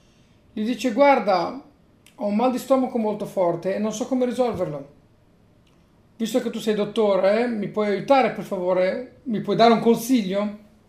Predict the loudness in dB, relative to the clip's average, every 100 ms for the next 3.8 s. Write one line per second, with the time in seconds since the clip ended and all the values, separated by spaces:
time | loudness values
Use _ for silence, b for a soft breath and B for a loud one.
0 | _ _ _ _ _ _ _ _ b b
1 | b b b 0 2 4 6 6 4 -2
2 | -4 -2 0 0 -2 -8 -4 -2 -2 -4
3 | -6 -4 -2 0 0 -2 -6